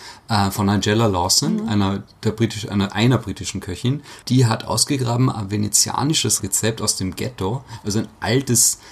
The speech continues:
Speaker 1: jüdisches Rez-, ähm, ähm, Rezept, das im Endeffekt ist, du machst ein Brathändel und nimmst das Fleisch zusammen mit dem Brat-, dem Bratensaft, den du dann noch quasi kombinierst mit Ro-, mit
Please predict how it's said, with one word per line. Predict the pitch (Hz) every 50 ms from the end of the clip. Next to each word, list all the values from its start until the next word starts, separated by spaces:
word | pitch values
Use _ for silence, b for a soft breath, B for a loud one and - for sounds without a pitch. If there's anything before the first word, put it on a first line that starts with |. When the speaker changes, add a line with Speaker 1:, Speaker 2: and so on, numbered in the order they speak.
| B B B B B B B B - -
Speaker 1:
jüdisches | 104 95 98 120 156 151 139 120 - - 95 - - -
Rez-, | 101 92 - - -
ähm, | 107 107 95 90 92 95
ähm, | 101 95 90 95
Rezept, | 90 92 - - - 107 120 123 - - - B B B B B -
das | - 110 - - - -
im | - 123
Endeffekt | 104 117 120 131 - - 151 135 127
ist, | 151 135 - - - - - - -
du | 123 117 107 101 - -
machst | - 98 104 104 104 107 - - -
ein | 110 101 92 -
Brathändel | - - 98 - - 107 - - 110 117 120 123 131 143 165 202 220 208 B B B B B B B B -
und | - 123 110 -
nimmst | 120 120 127 151 180 190 - - - - - -
das | 120 120 - - - - - - -
Fleisch | - - - - 101 92 80 85 101 123 160 196 196 - - - - - - B B B B
zusammen | B - 120 - 123 120 120 117 117
mit | 110 107 -
dem | 107 98 -
Brat-, | - - 98 - - - 117 123 -
dem | - 104 98
Bratensaft, | - - 98 95 113 - 151 147 127 - - 151 180 196 - - _ _ _ -
den | - 117 117
du | 110 110
dann | 107 110 110 107
noch | 107 104 104 104 - - - - _ -
quasi | - 120 113 - - 101
kombinierst | - 107 104 98 104 101 104 117 139 160 156 - - -
mit | 110 110 110 110 107 - B B B B B B
Ro-, | - 104 104 117 - -
mit | 107 101 95 - -